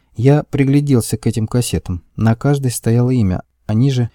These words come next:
инструкция по обслуживанию персонализатора и красная надпись «Жив» или «По смерти».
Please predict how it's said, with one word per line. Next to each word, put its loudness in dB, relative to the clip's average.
инструкция -2
по -2
обслуживанию -2
персонализатора -2
и 2
красная 0
надпись -2
«Жив» -2
или 4
«По 0
смерти». -6